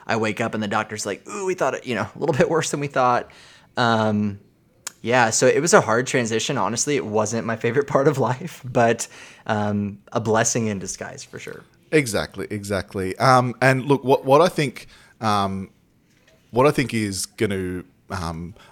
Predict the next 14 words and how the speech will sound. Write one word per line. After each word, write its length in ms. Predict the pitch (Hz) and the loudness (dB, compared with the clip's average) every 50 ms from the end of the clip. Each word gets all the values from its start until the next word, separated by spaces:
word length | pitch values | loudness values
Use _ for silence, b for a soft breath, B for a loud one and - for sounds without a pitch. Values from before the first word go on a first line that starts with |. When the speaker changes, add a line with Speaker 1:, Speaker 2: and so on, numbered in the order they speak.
| B | B
Speaker 2:
I 80 | - 107 | -8 -2
guess, 180 | 101 110 101 - | -2 -2 -4 0
be 440 | - 110 107 98 95 95 98 - | -2 -2 -2 -2 -4 -6 -8 -6
or 140 | - - 101 | -8 -8 -6
contribute 500 | - 113 104 - - 131 120 120 107 - | -6 -6 -8 -4 -4 -4 -2 -2 -4 -6
greatly 400 | - 98 92 110 - 107 104 98 | -4 -4 -4 -2 -2 -4 -6 -6
to 480 | 98 - - 110 98 95 92 95 92 82 b b b b _ | -6 -4 -4 -4 -4 -4 -6 -6 -8 -10 b b b b _
the 80 | 95 | -8
c-, 160 | 92 - - | -8 -8 -10
success 800 | 92 - - - 104 87 - - - 117 - - - - - - _ _ _ - | -8 -6 -6 -6 -6 -6 -6 -2 2 2 2 2 2 -2 -4 -6 _ _ _ 0
of 260 | 101 120 143 147 - | 2 2 2 0 -6
Class 360 | - - 123 107 98 - - | -4 -2 0 0 0 -2 -4
Kid. 220 | - - 95 90 | -6 -6 -4 -4
And, 120 | 101 98 | -4 -6